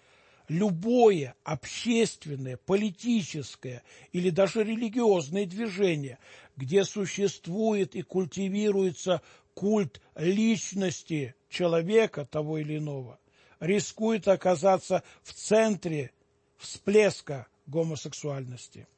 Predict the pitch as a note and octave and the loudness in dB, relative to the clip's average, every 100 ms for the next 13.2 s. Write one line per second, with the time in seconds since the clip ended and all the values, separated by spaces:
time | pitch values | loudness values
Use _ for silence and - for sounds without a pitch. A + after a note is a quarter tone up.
0 | _ _ - - E3+ F#3 G3+ F3 A3 A3+ | _ _ -20 -4 0 2 2 2 4 4
1 | F#3+ - _ - - - - F3+ G3 F3 | 2 -4 _ -18 -18 -16 -14 -6 -6 -6
2 | - A3 G#3 F#3 E3 C#3+ C#3 - - C#3+ | 0 4 4 4 0 -2 -4 -16 -16 -10
3 | C3+ G3+ G#3 F#3+ - F3 - F#3+ E3+ F#3 | -2 2 4 2 0 -4 -4 -2 2 2
4 | F3 F3+ - E3 G#3+ A#3 G#3 D#3+ C3+ - | 2 -4 -8 -2 6 6 6 0 -6 -10
5 | - - - D#3 G3 F#3 G3+ A#3+ - F3+ | -20 -8 -4 4 4 6 6 4 4 -4
6 | E3+ D#3+ D3 - - G3+ F#3+ F3 - - | -4 -4 -4 -4 0 2 2 -2 -6 -18
7 | _ - F3 E3 F3 A#3+ A3+ G3+ - - | _ -4 0 0 2 0 2 -2 -4 -6
8 | C3+ - _ - - F#3 E3 G3+ G3 - | -10 -14 _ -8 -2 -2 6 8 8 4
9 | E3 - F#3 F#3 F3+ E3 D#3 C#3+ C3+ D#3+ | -6 -6 -4 -2 -2 -2 -4 -6 -6 -6
10 | D3+ D3+ C#3 C3+ B2+ A#2+ C#3 B2+ A#2+ A2 | -4 -8 -8 -10 -10 -8 -8 -8 -12 -14
11 | - B2 D3 C3+ C3 A#2+ - - C#3 B2+ | -16 -12 -12 -10 -12 -14 -14 -10 -10 -10
12 | - A#2 - C#3 B2+ A#2+ C3+ F3+ F3 E3+ | -14 -18 -12 -10 -10 -12 -10 -8 -6 -6
13 | E3+ | -6